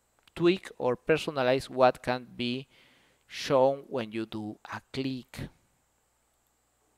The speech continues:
Mm-hmm. This is for P F Os, perfluorooctanate sulfonate.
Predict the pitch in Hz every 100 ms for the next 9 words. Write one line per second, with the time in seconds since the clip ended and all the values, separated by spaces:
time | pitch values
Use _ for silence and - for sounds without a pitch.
0 | _ _ _ _ _ _ _ _ _ _
1 | _ _ _ _ _ _ 127 113 110 _
2 | 120 123 131 _ _ _ _ _ _ _
3 | _ 139 127 139 131 _ - - 135 143
4 | 139 - _ _ _ _ _ _ _ _
5 | _ - 139 139 135 - 147 151 160 -
6 | - - - - - - - - _ _
7 | _ _ _ _ _ _ _ _ 151 151
8 | 151 143 - - - - - - 190 180
9 | 170 175 - 165 - 151 147 147 143 -
10 | 147 127 - 113 110